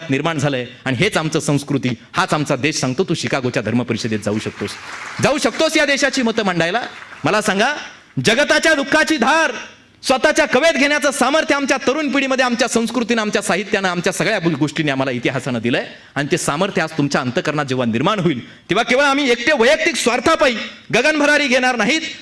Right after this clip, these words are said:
तर समाजाला आणि या राष्ट्राला सोबत घेऊन आमची उंची वाढलेली असेल, आम्ही भरारी घेतलेली असेल, हे कधीतरी आपल्या लक्षात घेणं मला वाटतं सगळ्यात जास्त गरजेचं आहे. काय केलं विवेकानंदांनी शिकागोच्या धर्म परिषदेमध्ये जाऊन? लोक हसायला लागली भगवी वस्त्र पाहून. विवेकानंद गेले,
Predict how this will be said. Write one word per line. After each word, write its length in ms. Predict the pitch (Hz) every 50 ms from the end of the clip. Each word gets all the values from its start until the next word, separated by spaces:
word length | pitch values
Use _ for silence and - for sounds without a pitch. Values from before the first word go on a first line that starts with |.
| - -
तर 80 | 220 196
समाजाला 480 | - - 190 196 269 269 233 240 233 226
आणि 100 | 220 208
या 100 | 196 175
राष्ट्राला 360 | 196 226 - - 220 202 180
सोबत 240 | - - 208 220 226
घेऊन 200 | 165 156 196 190
आमची 300 | - - 190 - - 180
उंची 280 | 165 190 208 - 247
वाढलेली 340 | 220 180 165 160 165 165 160
असेल, 200 | 143 - 220 220
आम्ही 180 | 165 151 156 135
भरारी 320 | 110 127 151 175 180 165
घेतलेली 300 | 131 135 - 151 135 131
असेल, 180 | 127 - 160 147
हे 60 | 147 -
कधीतरी 280 | 123 123 139 - 127 120
आपल्या 200 | 113 - 117 113
लक्षात 280 | 110 110 - 185 165
घेणं 240 | 123 110 139 120 110 113 - - - - -
मला 140 | - 139 147
वाटतं 220 | 123 120 113 - 135
सगळ्यात 280 | - 117 107 120 117
जास्त 220 | 107 110 104 - 107
गरजेचं 360 | 95 107 104 104 107 - 98
आहे. 100 | - - - - - _ _ _ -
काय 180 | 139 214 247
केलं 200 | 226 262 277 269
विवेकानंदांनी 560 | 262 254 262 285 269 277 277 277 277 277 277
शिकागोच्या 460 | 262 262 233 285 277 262 277 269 285 262
धर्म 200 | 240 254 262 269
परिषदेमध्ये 540 | 240 269 269 - 277 262 269 269 247 262
जाऊन? 200 | 226 262 262 269 254 - - - - _ _
लोक 180 | 135 190 208 262
हसायला 360 | 226 240 233 269 294 294 294
लागली 160 | 285 302 302
भगवी 220 | 277 254 240 277 294
वस्त्र 260 | 294 277 285 294 285
पाहून. 220 | 233 262 240 214 196 - - - _ _ _ _ _
विवेकानंद 440 | - - 220 254 247 277 277 285 285
गेले, 520 | 277 247 277 311 311 277 254 - - -